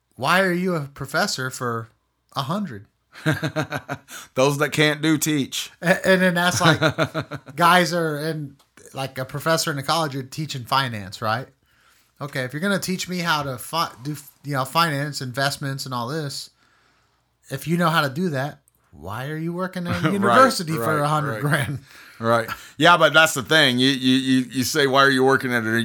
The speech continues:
Speaker 2: university for a hundred grand?" But these fuckers go in there and they get them jobs, and just like anything, they're insiders into this. These professors are making some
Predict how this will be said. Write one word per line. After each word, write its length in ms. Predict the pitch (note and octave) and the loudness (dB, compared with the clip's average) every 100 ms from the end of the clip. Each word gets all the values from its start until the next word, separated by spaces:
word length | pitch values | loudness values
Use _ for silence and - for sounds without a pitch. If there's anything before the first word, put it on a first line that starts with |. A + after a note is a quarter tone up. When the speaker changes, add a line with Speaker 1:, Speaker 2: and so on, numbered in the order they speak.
| A2+ | 0
Speaker 2:
university 540 | C#3+ B2 B2+ B2 A2+ | 0 4 4 2 0
for 120 | G2 | 2
a 60 | G2+ | 2
hundred 180 | G#2+ G#2 | 2 2
grand?" 220 | A2 G#2+ | 2 2
But 100 | G2 | 2
these 180 | C#3 D#3+ | 2 4
fuckers 380 | B2+ - G#2+ F#2+ | 2 2 -2 0
go 220 | A2 A2 | 2 2
in 80 | G#2+ | 0
there 160 | G#2+ | 0
and 100 | G#2+ | 0
they 60 | G#2 | -2
get 180 | A2 G#2+ | -2 -2
them 200 | G#2+ G2+ | -4 0
jobs, 420 | A#2 C3 A#2 G#2 | 2 2 2 0
and 100 | G2+ | -2
just 180 | A2 A#2+ | -2 -2
like 200 | G#2+ A#2 | -2 -2
anything, 560 | C3 G#2 G2 G2 F#2+ - - - - | -4 -4 -4 -6 -8 -12 -20 -18 0
they're 240 | B2 C#3 | 6 6
insiders 840 | B2 C3+ C#3+ B2+ A#2 A#2+ A2+ G#2 A#2+ | 6 4 2 4 4 6 2 2 2
into 200 | C3 G#2 | 0 -2
this. 180 | G#2 G2 | -4 -2
These 140 | C3 | -2
professors 500 | D3+ G#2+ G2+ F#2+ G2 | -2 -2 -4 -4 -6
are 80 | F#2+ | -6
making 400 | F#2+ F#2+ G2 F#2 | -6 -8 -8 -8
some 280 | - F2+ | -8 -10